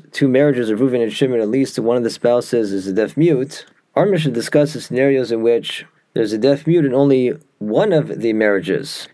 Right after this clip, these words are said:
We begin with the following case. We have Shnei Achim, Echad Cheresh, Ve'echad Bikeach. Two brothers, one of whom is a deaf mute, the other isn't. Nesuim Lishnei Achios Pikhos.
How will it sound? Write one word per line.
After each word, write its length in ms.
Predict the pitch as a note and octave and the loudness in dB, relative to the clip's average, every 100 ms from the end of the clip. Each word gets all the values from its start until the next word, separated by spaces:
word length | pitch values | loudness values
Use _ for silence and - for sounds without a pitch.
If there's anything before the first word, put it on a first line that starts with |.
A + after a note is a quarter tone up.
| - | -4
We 100 | B2 | -2
begin 300 | A2 C#3 F#3+ | 2 2 2
with 80 | D#3 | 0
the 100 | C3+ | 0
following 380 | D#3 D#3 C#3 | 2 2 0
case. 420 | B2 B2+ - - - | 0 0 0 -6 -4
We 60 | |
have 80 | F#2+ | -4
Shnei 300 | - B2+ F3+ | -2 0 0
Achim, 520 | - D#3+ D#3 D#3 C#3 | 0 0 2 2 0
Echad 420 | - E3 E3 - D#3 | 0 -2 0 -2 0
Cheresh, 440 | - C#3+ C3+ C3+ | 0 2 0 -2
Ve'echad 440 | A2+ C3+ D#3 D3 A2 | -2 0 0 0 -2
Bikeach. 480 | G#2+ B2+ A#2 - - _ _ _ _ _ - D#3+ | 0 0 0 -4 -20 _ _ _ _ _ -20 -2
Two 140 | D#3+ | 0
brothers, 640 | D3 D3 C#3+ C#3 C3+ - - | 4 4 4 2 0 -6 -16
one 160 | - A#2+ | -6 -4
of 80 | C#3 | 0
whom 180 | C#3+ C3 | 0 0
is 220 | C#3 D3 | 0 0
a 40 | |
deaf 280 | C3+ C#3 C#3 | 2 0 2
mute, 180 | C#3+ C3+ | 2 2
the 120 | B2 | 2
other 160 | C3 B2+ | 0 2
isn't. 600 | D3+ A2+ A2+ D3 D#3 - _ _ _ _ _ - | 0 0 -2 -4 -8 -16 _ _ _ _ _ -6
Nesuim 640 | A2+ G#2 - E3 D3 A#2 | -2 -2 0 0 2 0
Lishnei 400 | A2 G#2+ - A#2+ | -2 -4 0 0
Achios 400 | A#2+ E3+ C#3+ A#2+ | 2 0 -2 -4
Pikhos. 720 | - B2+ - G2 - - - | -2 -2 -2 -6 -6 -14 -20